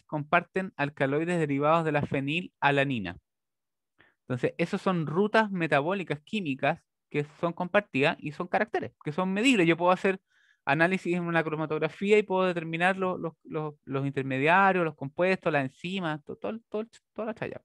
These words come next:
¿Ya? Entonces, ahora, ¿qué es lo que está detrás?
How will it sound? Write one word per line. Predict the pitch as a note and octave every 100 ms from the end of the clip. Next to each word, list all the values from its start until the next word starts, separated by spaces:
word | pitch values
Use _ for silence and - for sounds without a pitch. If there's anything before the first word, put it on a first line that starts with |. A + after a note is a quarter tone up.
| _ _ _ _ _
¿Ya? | - D#3+
Entonces, | - - E3+ G3+ - - - - -
ahora, | E3 D3+ -
¿qué | A#3
es |
lo | C4
que | B3
está | A#3 B3
detrás? | A3+ E3 - F3 -